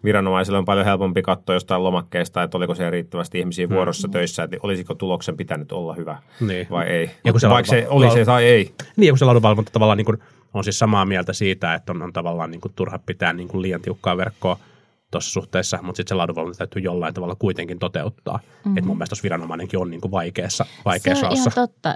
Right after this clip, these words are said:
Speaker 3: Se on just näin. Siis Suomessa on niinku tosi pitkä ja arvokas laillisuusperinne. Kaikki pohjaa lakiin, mut tavallaan nyt niinku meidän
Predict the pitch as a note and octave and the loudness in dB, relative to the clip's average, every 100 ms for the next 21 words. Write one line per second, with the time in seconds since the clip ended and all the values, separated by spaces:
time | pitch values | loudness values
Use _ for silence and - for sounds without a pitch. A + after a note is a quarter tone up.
0 | - - F#3 G3+ A3+ A3+ A3+ G#3 F#3+ F3+ | -6 -4 0 2 0 -2 0 2 2 0
1 | - - _ _ _ _ _ - G3 F#3+ | -6 -20 _ _ _ _ _ -4 -4 0
2 | A#3+ A#3+ G#3+ G3 F#3 F3 F3 F#3+ G3 G3 | 2 2 0 -2 0 -2 -4 -2 -2 0
3 | F#3 C#3 C3+ G3 F#3+ F#3+ F#3+ - E3+ E3 | -2 -2 -6 -8 -2 -2 -2 -4 -2 0
4 | D#3+ F#3+ F#3 F3 E3 F#3 F#3 F3 E3 E3 | 0 0 -2 -4 -4 0 2 2 0 -2
5 | D3+ D#3+ _ _ _ _ _ E3 C#3+ C#3+ | -2 -4 _ _ _ _ _ -2 0 0
6 | C#3+ D3 E3+ - _ _ _ - - F3 | 0 0 0 -4 _ _ _ -16 -2 0
7 | G#3+ - E3+ E3+ D#3 E3 G#2 A#2+ D3+ - | 0 0 0 2 4 2 0 -4 -6 -2
8 | E3 D3 - D3 D#3+ F3 - F3 - F3+ | 0 0 -4 -2 -2 -4 -4 -4 -2 0
9 | F3 F3 F3 F#3 F#3 - G3+ F#3 - F#3 | 2 2 2 2 -2 0 0 0 -2 0
10 | F#3 - _ _ - E3+ F3 F3+ F3 | 0 -4 _ _ -6 0 2 2 0